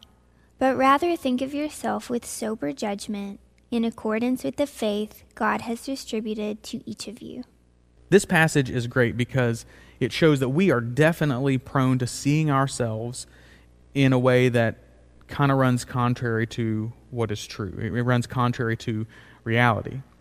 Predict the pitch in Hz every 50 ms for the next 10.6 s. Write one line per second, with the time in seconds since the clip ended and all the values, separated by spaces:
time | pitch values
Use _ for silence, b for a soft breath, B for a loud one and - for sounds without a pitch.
0 | - 135 135 107 85 131 147 165 185 185 165 - - - 170 151 139 131 131 151
1 | 139 - - - _ - - 135 139 135 135 143 143 139 135 - - 135 131 123
2 | 117 117 117 120 - 80 - 117 131 - b b b b b b b b b b
3 | b b _ - 143 170 180 170 151 - - - 190 202 190 - 147 139 135 -
4 | - 135 143 139 135 127 131 147 165 190 180 - 143 127 120 - - - 180 190
5 | 190 160 131 131 131 - - 139 - 139 - - 143 - - 131 120 120 120 123
6 | - - b b b b b 123 - - - - 240 254 233 - - 127 113 110
7 | 113 131 - - - b b b b - - - - 151 156 165 175 185 170 143
8 | 135 135 123 123 123 120 120 117 - - - - 135 131 120 120 - - - -
9 | 240 226 180 139 120 117 - - 127 131 127 123 - - 131 123 120 117 113 107
10 | - - - - 160 120 104 - - _ -